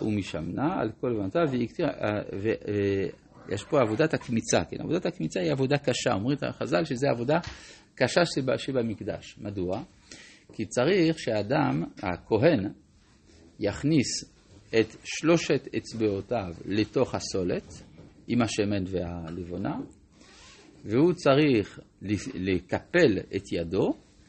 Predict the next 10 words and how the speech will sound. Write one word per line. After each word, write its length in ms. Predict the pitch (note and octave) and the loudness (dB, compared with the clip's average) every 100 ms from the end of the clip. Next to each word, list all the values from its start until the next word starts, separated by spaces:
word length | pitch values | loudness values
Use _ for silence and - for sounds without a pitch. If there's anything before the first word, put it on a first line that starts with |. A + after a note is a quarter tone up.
| _ _ - | _ _ -2
ואז 240 | G#2+ C#3 | 4 4
אחר 240 | C#3 F3+ F#3+ | 4 2 0
כך, 360 | - C#3 C3 - | 2 2 2 -2
עם 140 | G#2+ | -6
שתי 220 | G2 - | -4 0
האצבעות 560 | F#3+ C#3 A#2 A#2+ B2 D3 | 2 4 0 0 0 2
הנותרות, 500 | A#2+ A2+ A#2+ F#2+ F2 | -2 0 0 0 0
היינו 200 | A2+ C3 | 0 2
הבוהן 460 | G2 A2 C3+ A2+ F#2+ | 0 2 2 2 0
והזרת, 720 | A2+ A#2 F#3 F3 C#3+ E3 - | -2 -2 0 0 0 0 -4